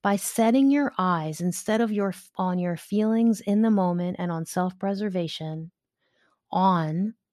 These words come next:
becoming so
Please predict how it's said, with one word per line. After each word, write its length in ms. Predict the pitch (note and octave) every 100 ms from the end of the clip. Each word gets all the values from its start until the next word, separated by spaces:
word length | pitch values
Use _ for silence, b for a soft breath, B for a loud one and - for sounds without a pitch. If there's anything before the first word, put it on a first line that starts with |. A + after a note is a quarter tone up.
| _ _ _ _ _ _ _ _ _ _ _ _
becoming 920 | G3 F#3+ - - G3 G#3 A3 A3+ A#3 A#3 B B B
so 800 | - - A3 G#3+ A3+ A#3+ B3